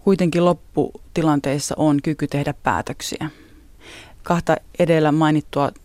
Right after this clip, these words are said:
ensin mainittua tarvitaan ehdottomasti, kyky kuunnella. Ja kärsivällisyys, se on semmoinen, mitä mä itse olen py-, pyrkinyt kehittämään itsessäni. Mä en ole luonteeltani ehkä maailman kärsivällisin henkilö, mutta,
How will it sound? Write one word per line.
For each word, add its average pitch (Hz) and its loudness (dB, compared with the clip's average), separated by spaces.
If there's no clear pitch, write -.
ensin 160 0
mainittua 151 0
tarvitaan 139 -2
ehdottomasti, - -6
kyky 147 -4
kuunnella. 147 -2
Ja 160 2
kärsivällisyys, 143 0
se 175 0
on 156 2
semmoinen, 147 0
mitä 143 -2
mä 143 0
itse 151 -4
olen 147 0
py-, 143 -6
pyrkinyt 143 0
kehittämään 143 -2
itsessäni. 143 -4
Mä 139 0
en 143 0
ole 139 -4
luonteeltani 143 -2
ehkä 139 -6
maailman 143 -2
kärsivällisin 151 -4
henkilö, 151 -2
mutta, 156 -2